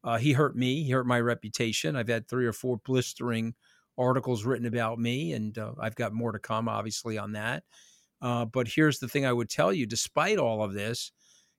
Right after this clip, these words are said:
you know, Bitcoin bottomed at sixteen thousand after the Sam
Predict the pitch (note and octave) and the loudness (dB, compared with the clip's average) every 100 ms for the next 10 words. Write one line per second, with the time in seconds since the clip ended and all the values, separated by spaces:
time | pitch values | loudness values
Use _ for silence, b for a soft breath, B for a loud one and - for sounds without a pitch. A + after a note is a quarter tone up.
0 | - B2 G#2+ D#3 D#3 C#3 A#2 G#2 B2 D3 | -4 -2 2 0 2 2 2 4 4 4
1 | D3 A#2 A2 - B2 - B2+ A2 A2+ G#2 | 2 0 0 0 -2 -2 -2 -2 -4 -4
2 | A#2 B2 B2+ A2 A2+ A#2 G#2 - A#2+ A2+ | -4 -2 -4 -4 -6 -8 -6 -4 -2 -2
3 | G#2+ | -4